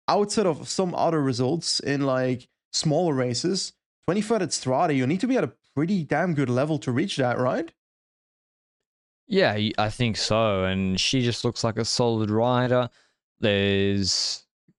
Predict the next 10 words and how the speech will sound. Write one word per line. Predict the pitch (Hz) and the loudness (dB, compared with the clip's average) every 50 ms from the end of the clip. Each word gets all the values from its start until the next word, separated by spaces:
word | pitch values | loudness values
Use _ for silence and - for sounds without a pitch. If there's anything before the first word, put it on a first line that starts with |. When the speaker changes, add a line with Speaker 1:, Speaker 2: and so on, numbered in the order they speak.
| - - | -6 -2
Speaker 2:
uh, | 95 98 95 92 92 90 85 80 73 69 64 53 52 - - - _ _ _ _ _ _ _ _ - | -2 0 0 0 0 -2 -2 -2 -2 -4 -4 -6 -8 -12 -16 -20 _ _ _ _ _ _ _ _ -2
Elena | 110 120 123 120 120 117 107 | 0 0 2 2 0 0 0
Cecchini, | - - 113 98 - - 143 147 147 143 139 139 135 131 123 113 - - _ _ _ _ _ | 0 -2 -2 -2 0 0 0 0 2 2 2 2 2 2 0 -2 -4 -10 _ _ _ _ _
who's | 117 117 117 117 113 110 104 95 - - - | 0 2 2 2 2 0 0 -2 -4 -4 -4
one | 90 104 107 | -2 -2 0
of | 98 | 0
the | 98 101 | 0 2
most | 101 107 104 - - | 2 0 0 0 -2
important | 104 95 - - 135 135 120 123 127 110 | -2 -4 -2 -2 0 0 0 0 0 0
domestiques, | 120 120 120 120 113 - - - 123 120 117 117 107 - - - | 0 0 0 0 -2 -4 -2 -2 0 2 2 0 0 -2 -4 -6